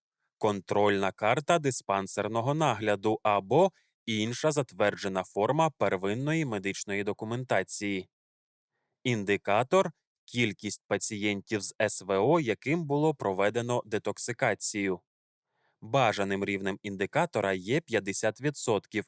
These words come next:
або менше пацієнтів, які отримали лише детоксикацію.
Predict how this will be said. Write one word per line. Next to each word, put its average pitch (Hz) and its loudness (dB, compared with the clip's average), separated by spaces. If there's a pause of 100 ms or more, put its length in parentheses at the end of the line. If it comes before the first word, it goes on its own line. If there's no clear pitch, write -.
або 127 2 (240)
менше 107 0
пацієнтів, 139 -2
які 104 -2
отримали 143 2
лише 107 0
детоксикацію. 104 -2